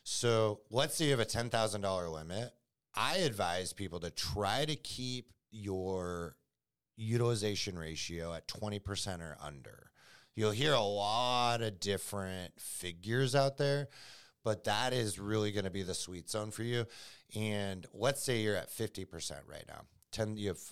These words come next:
you owe five thousand on a ten thousand. Just make a goal to get it down to two thousand. These little baby steps are going to help your score.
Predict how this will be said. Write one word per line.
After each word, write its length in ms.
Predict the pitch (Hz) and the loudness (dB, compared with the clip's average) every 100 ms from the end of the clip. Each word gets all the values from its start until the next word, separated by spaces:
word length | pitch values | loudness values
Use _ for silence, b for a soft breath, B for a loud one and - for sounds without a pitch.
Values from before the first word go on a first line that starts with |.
| - | -4
you 220 | 110 101 | 2 4
owe 120 | 117 | 4
five 340 | 113 92 98 - | 4 0 0 2
thousand 380 | 101 92 92 | 2 2 0
on 140 | 87 87 | -2 -4
a 60 | |
ten 260 | 85 80 78 | -4 -6 -6
thousand. 440 | 73 69 67 69 - b b b - | -8 -10 -12 -16 -20 b b b -4
Just 240 | 143 - | -4 -2
make 260 | 123 147 151 | -2 0 -2
a 80 | |
goal 720 | 123 98 123 170 156 117 117 113 - | -4 -6 -2 0 0 0 -2 -6 -8
to 140 | 135 | -6
get 260 | 113 123 131 | -4 -2 0
it 180 | 139 120 | 0 0
down 360 | 101 101 110 107 | -4 -2 -4 -6
to 80 | |
two 280 | 104 - 120 | -8 -6 -6
thousand. 460 | 113 73 65 64 64 62 B B B - | -6 -8 -8 -14 -18 -20 B B B -8
These 180 | 101 | -6
little 280 | 98 123 143 | -2 2 2
baby 340 | 110 95 107 113 | 0 -4 -4 -4
steps 320 | 107 90 85 | -4 -4 -8
are 80 | 78 | -10
going 440 | 78 92 101 101 | -8 -8 -8 -8
to 80 | 92 | -8
help 280 | 90 85 80 | -8 -8 -8
your 120 | 76 | -8
score. 540 | - - 69 62 69 | -8 -10 -14 -12 -14